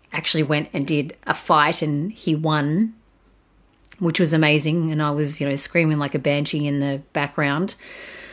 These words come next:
Um, and just recently, last year, uh, throughout covid, um, I reached out to Roger, and I was keen to start boxing, and I've, I've really fallen in love with it.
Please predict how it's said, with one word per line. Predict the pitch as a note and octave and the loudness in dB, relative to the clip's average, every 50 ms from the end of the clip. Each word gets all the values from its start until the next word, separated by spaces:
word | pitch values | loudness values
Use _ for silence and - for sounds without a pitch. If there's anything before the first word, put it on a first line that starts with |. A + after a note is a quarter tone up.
| - - - - - _ - | -20 -20 -20 -20 -20 _ 2
Um, | G3 F#3 F#3 F3+ F3+ F3+ F3 F3 F3 D3 - - - - | 6 8 8 10 8 8 6 4 2 2 0 -2 -4 -2
and | - G3 G3 G3 G3 G3 G3 F#3+ F#3+ F#3 | 2 4 6 6 8 6 6 6 4 4
just | - B3+ A#3 - | 4 4 4 4
recently, | A3+ A#3 B3 A#3+ - B3+ A3 G3+ D3+ D3 D3 D#3+ - - | 6 6 6 6 6 2 0 0 -2 -4 -4 -6 -4 0
last | F3+ D#3+ D#3 D#3+ - - - | 4 4 4 4 4 2 4
year, | A#3 A#3 G3 E3 D#3 D3+ E3 A3 | 6 6 8 8 6 4 2 0
uh, | - D#3 D3 D3 D3 D3+ D#3 D3 | 0 0 2 2 2 2 0 -2
throughout | - - - F3+ E3+ D#3+ D#3+ - | -4 -4 -2 2 2 2 2 0
covid, | - - E3 D#3 D#3+ D#3 E3+ E3 D#3+ D#3+ - - _ - | 0 0 2 2 4 6 4 4 4 2 -2 -10 _ -6
um, | D#3+ D3 D3+ D3 D3 D3 D3 D3+ - | -4 -2 0 0 0 -2 -2 -4 -4
I | |
reached | E3 D#3 E3 E3+ - - | -2 -2 -2 -2 -2 -2
out | D#3 D#3+ | -2 -2
to | - E3 | -4 -4
Roger, | D3 D#3+ D#3 D3+ D3 - D#3 D#3 | 0 0 0 0 2 0 0 0
and | D#3 D3 D3+ | 0 0 0
I | D3 | 0
was | D3 D3+ D3+ | 0 -2 -2
keen | - - F3 E3+ D#3+ D3+ C#3+ C#3+ D#3 - - | -2 -2 0 0 2 0 0 -2 -4 -6 -6
to | - - D#3 D3+ D3+ | -4 -2 -2 -2 -2
start | C#3+ - - D#3 - - | -2 -4 -4 -6 -6 -4
boxing, | - D#3 D#3 - - E3+ D#3+ | -6 -6 -6 -4 -4 -2 0
and | D#3 | 0
I've, | D#3 D3+ D3+ - - | 0 -2 -4 -6 -6
I've | - D#3+ D#3+ | -6 -4 0
really | D#3+ E3+ G3 G#3+ G#3+ | 2 2 4 4 4
fallen | G#3+ - F3 D#3+ D#3 D3+ | 2 2 0 0 2 2
in | D3+ D3 | 0 0
love | C#3+ D3 D3 D3+ | 0 0 0 0
with | D#3 - | -2 -2
it. | D#3+ - - - | -2 -6 -8 -10